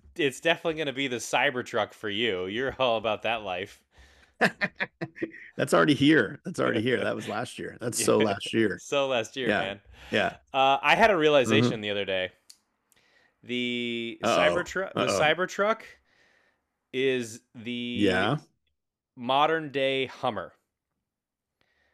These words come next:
Speaker 1: Everyone is talking
Speaker 2: Yeah,
Speaker 1: about it.
Speaker 2: that's not, that's not new.
Speaker 1: Yeah.
Speaker 2: Yeah.
Speaker 1: Oh, oh, excuse me. Everyone's talking about it. Hardly anyone's actually buying it. Anyone that does is a sucker and an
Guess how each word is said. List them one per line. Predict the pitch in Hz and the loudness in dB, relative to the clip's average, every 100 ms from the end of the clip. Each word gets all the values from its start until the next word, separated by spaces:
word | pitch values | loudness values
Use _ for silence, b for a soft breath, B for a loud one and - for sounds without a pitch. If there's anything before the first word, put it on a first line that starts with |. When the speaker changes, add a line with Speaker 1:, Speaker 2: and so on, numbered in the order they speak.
| _ _ _ _ - | _ _ _ _ -4
Speaker 1:
Everyone | 120 139 180 185 185 185 185 - | -2 -2 -2 -2 0 -2 -6 -8
is | 143 - | -10 -6
talking | 127 110 113 101 | -4 -4 -4 -2
Speaker 2:
Yeah, | 160 151 | 0 0
Speaker 1:
about | |
it. | 160 | 0
Speaker 2:
that's | 160 - | -4 -2
not, | 123 101 - | -2 -2 -4
that's | 123 - | -8 -6
not | 131 104 | -6 -4
new. | 95 92 110 104 _ _ _ _ | -4 -2 -4 -6 _ _ _ _
Speaker 1:
Yeah. | 117 92 | -8 -4
Speaker 2:
Yeah. | 110 98 | -4 -2
Speaker 1:
Oh, | 120 110 | -4 -4
oh, | 107 104 90 | -2 -2 -4
excuse | - 110 101 98 | -8 -10 -10 -10
me. | 110 80 | -10 -6
Everyone's | 113 151 208 214 | -2 0 -2 -2
talking | 160 139 143 127 | -2 -2 -2 -2
about | 117 117 | 0 2
it. | 117 - b b | 0 -4 b b
Hardly | 143 135 120 127 | 0 2 0 -4
anyone's | 160 190 175 | -4 -4 -2
actually | 139 143 - 127 92 90 | -2 -2 -4 -10 -12 -2
buying | 113 123 104 90 | 2 4 2 0
it. | 95 110 b b 147 | -4 -6 b b -6
Anyone | 175 208 196 | -2 -2 -2
that | 160 113 | -4 -2
does | 139 135 117 | 2 2 0
is | 107 | -4
a | 101 | -8
sucker | - - - 127 - 92 85 113 143 | -8 -10 -2 0 0 -6 -8 -10 -10
and | 107 | -8
an | 98 | -8